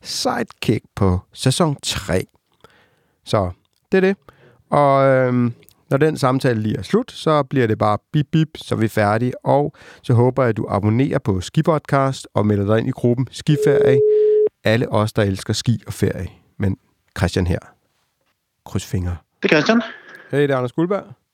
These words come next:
Speaker 2: Hej, Anders.
Speaker 1: Halløj. Går det
Speaker 2: Hvordan
Speaker 1: fint?
Speaker 2: går det?
Speaker 1: Det går fint.
Speaker 2: Det er godt.
Speaker 1: Og hvad med dig?
Speaker 2: Ja, det går meget godt. Så
Speaker 1: <laughs>
Speaker 2: travlt, ikke?
Speaker 1: Jo.
Speaker 2: Øh, det er jo godt nok.
Speaker 1: Ja, ja. Nå, men
Speaker 2: Når man
Speaker 1: du
Speaker 2: ikke har så stor en organisation.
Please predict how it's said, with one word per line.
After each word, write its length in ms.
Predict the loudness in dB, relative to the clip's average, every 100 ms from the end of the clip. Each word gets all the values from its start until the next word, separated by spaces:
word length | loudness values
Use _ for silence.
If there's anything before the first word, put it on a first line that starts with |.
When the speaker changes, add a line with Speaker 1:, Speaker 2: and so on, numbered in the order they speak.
| _ _ _ -10 -2
Speaker 2:
Hej, 200 | 0 2
Anders. 320 | 2 2 2
Speaker 1:
Halløj. 600 | -2 -4 -4 -4 -4 -4 -4 -12 -20 -20 -20 -6
Går 100 | 0
det 40 | 2
Speaker 2:
Hvordan 120 | 4
Speaker 1:
fint? 80 | 4
Speaker 2:
går 140 | 2
det? 100 | 2 0 -4 -12
Speaker 1:
Det 80 | -10
går 100 | -6
fint. 200 | -6 -8 -10 -12 -14 -18 _ _ _ _ _ _ -8
Speaker 2:
Det 60 |
er 240 | -6 -2 -2
godt. 280 | -2 -6 -10 -16 -10
Speaker 1:
Og 80 | -6
hvad 100 | -2
med 100 | -2
dig? 280 | -2 -4 -8 _ _ _ _ -20 -20 -20 -20 _
Speaker 2:
Ja, 440 | 0 2 4 4 2
det 140 | 0
går 80 | -2
meget 180 | -2 0
godt. 160 | 0 0 -6 -10 -10
Så 300 | -6 -6 -6
Speaker 1:
<laughs> 160 | -8 -2
Speaker 2:
travlt, 300 | 0 2 4
ikke? 120 | 2 0 -6 -12 -14 -8
Speaker 1:
Jo. 60 | -6 -6 -10 -12 -4 2
Speaker 2:
Øh, 160 | 2 4
det 100 | 2
er 40 |
jo 60 | 2
godt 140 | 2
nok. 180 | 2 2
Speaker 1:
Ja, 380 | 0 -6 -10 -14
ja. 60 | -16 -20 -18 -16 -16 -10
Nå, 200 | -6 -6
men 100 | -4
Speaker 2:
Når 80 | -2
man 80 | 2
Speaker 1:
du 40 | 4
Speaker 2:
ikke 120 | 4
har 120 | 2
så 100 | -2
stor 180 | -2 0
en 60 | 2
organisation. 600 | 4 4 2 2 2